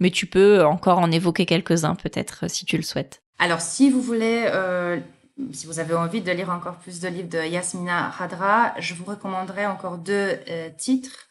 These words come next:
Speaker 2: deux livres très importants qu'il a écrits, euh, justement sur le terrorisme, donc un sujet qui lui est, euh, euh, qui lui est très proche. Euh, ces deux livres, c'est, euh, Les Agneaux du Seigneur,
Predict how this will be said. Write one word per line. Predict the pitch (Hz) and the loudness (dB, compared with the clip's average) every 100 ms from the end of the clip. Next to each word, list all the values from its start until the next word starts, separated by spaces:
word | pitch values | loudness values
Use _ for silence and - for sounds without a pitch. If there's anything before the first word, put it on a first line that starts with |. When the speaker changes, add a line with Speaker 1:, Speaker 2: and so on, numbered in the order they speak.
| _ _ _ - | _ _ _ -14
Speaker 2:
deux | 175 208 | -2 0
livres | 202 175 170 | 0 -4 -8
très | - 208 | -2 0
importants | 214 208 185 190 202 220 | 0 -2 -6 -4 -4 -4
qu'il | 208 180 | -4 -6
a | 175 | -6
écrits, | 175 214 208 202 | -6 -8 -4 -4
euh, | 175 160 156 - | -4 -4 -8 -10
justement | 165 170 208 | -12 -8 -6
sur | 202 190 | -6 -6
le | 185 | -10
terrorisme, | 175 185 180 170 175 - - | -6 -6 -6 -8 -10 -12 -16
donc | - - | -14 -10
un | |
sujet | 170 - 165 180 | -10 -8 -8 -10
qui | - 156 | -12 -14
lui | 160 | -14
est, | 156 | -14
euh, | 113 - _ _ _ _ _ _ _ _ 160 | -14 -18 _ _ _ _ _ _ _ _ -10
euh, | 160 156 165 | -8 -6 -8
qui | 165 160 | -10 -10
lui | |
est | 156 | -10
très | - - | -12 -4
proche. | 214 262 - - - - - _ _ 170 | 2 2 0 -4 -8 -18 -20 _ _ -2
Euh, | 170 170 | 0 0
ces | 170 185 | 0 -2
deux | 202 | 0
livres, | 202 220 214 190 | -2 -2 -4 -6
c'est, | - - 185 190 185 - - | -6 -4 -2 -2 -2 -6 -12
euh, | 156 156 151 | -10 -6 -4
Les | 202 196 | -2 0
Agneaux | 202 190 196 190 | -2 -2 -4 -6
du | 165 165 | -8 -10
Seigneur, | - 165 170 208 | -8 -6 -4 -2